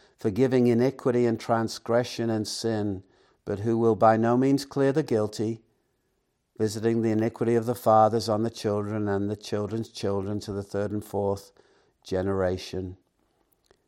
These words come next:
And Moses quickly bowed his head toward the earth and worshipped. Worshipped.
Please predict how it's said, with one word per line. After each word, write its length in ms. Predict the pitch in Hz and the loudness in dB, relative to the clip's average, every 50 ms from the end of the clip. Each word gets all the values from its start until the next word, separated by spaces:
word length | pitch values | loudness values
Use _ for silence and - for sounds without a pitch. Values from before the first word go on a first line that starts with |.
| _ _ - | _ _ -8
And 160 | - 110 107 | -4 -2 0
Moses 840 | 104 104 104 107 101 - 110 107 104 104 - - - - - - _ _ _ _ _ _ _ _ _ - | 2 2 2 2 2 0 -2 -2 -2 -2 -6 -8 -10 -12 -16 -20 _ _ _ _ _ _ _ _ _ -20
quickly 840 | - - - 123 117 120 - - 123 117 120 120 117 117 123 127 _ _ _ _ - | -10 -2 -2 -2 -2 -2 -4 -4 -2 0 0 0 -2 -4 -8 -14 _ _ _ _ -4
bowed 420 | - 90 92 95 98 98 104 101 | -4 -2 0 2 0 0 0 -2
his 280 | 101 107 117 113 - - | -4 -4 -4 -4 -4 -6
head 360 | - 95 92 87 90 95 92 - _ _ _ - | -6 -4 -4 -4 -4 -6 -10 -16 _ _ _ -16
toward 500 | - - 90 85 92 95 101 107 107 - | -10 -8 -6 -4 -2 -2 -2 -4 -4 -6
the 180 | 113 113 - - | -6 -6 -6 -6
earth 400 | 85 95 95 98 101 98 - - _ _ _ _ - | -8 -8 -6 -6 -8 -10 -12 -20 _ _ _ _ -14
and 460 | - 101 98 95 92 92 92 87 - - _ _ _ _ _ _ _ _ _ _ _ _ _ _ _ | -10 -8 -6 -6 -6 -6 -8 -10 -12 -16 _ _ _ _ _ _ _ _ _ _ _ _ _ _ _
worshipped. 640 | - - - 73 - - - - - - _ - - _ _ _ _ _ _ _ _ _ _ _ _ _ _ _ _ _ _ _ _ _ _ _ _ _ _ _ - - - - | -14 -14 -12 -12 -12 -14 -14 -14 -16 -16 _ -20 -20 _ _ _ _ _ _ _ _ _ _ _ _ _ _ _ _ _ _ _ _ _ _ _ _ _ _ _ -20 -20 -20 -18
Worshipped. 600 | - 82 80 85 - - - - _ _ - | -16 -16 -16 -16 -16 -18 -20 -20 _ _ -20